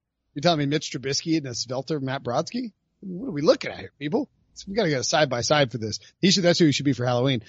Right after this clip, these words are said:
Um, th-, if you look at what the Eagles have done, like, who they've played, I mean, they really have only had one game against a bad offense, and that was the Jets, right? I mean, and they demolished the Jets. And I'm not saying that Mitchell Trubisky is Luke Falk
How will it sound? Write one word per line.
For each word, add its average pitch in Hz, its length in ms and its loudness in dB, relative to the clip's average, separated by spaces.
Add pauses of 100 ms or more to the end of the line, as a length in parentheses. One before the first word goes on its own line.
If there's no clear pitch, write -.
(180)
Um, 151 380 4 (920)
th-, 180 220 -6
if 165 120 4
you 196 60 10
look 226 200 10
at 269 60 6
what 202 100 8
the 185 180 -2
Eagles 175 220 4
have 139 180 -6
done, 143 400 2
like, 147 160 -2
who 175 100 2
they've 180 220 0
played, 151 560 -2
I 175 60 -2
mean, 170 80 4
they 170 100 8
really 226 280 8
have 170 180 2
only 170 180 4
had 147 360 2 (420)
one 170 680 4
game 156 400 2
against 131 260 -4
a 135 60 -4
bad 135 560 0
offense, - 640 -8 (140)
and 139 80 0
that 143 100 2
was 135 100 -2
the 131 100 -4
Jets, 123 340 -4
right? 139 200 2
I 151 40 4
mean, 143 360 2
and 139 140 0
they 135 200 2 (360)
demolished 151 460 2
the 131 80 -16
Jets. 131 220 -4
And 165 80 0
I'm 233 80 2
not 202 180 2
saying 165 280 0
that 147 120 -2 (180)
Mitchell 156 260 -2
Trubisky 131 340 -4
is 120 120 -8
Luke 139 200 -2 (100)
Falk 139 320 2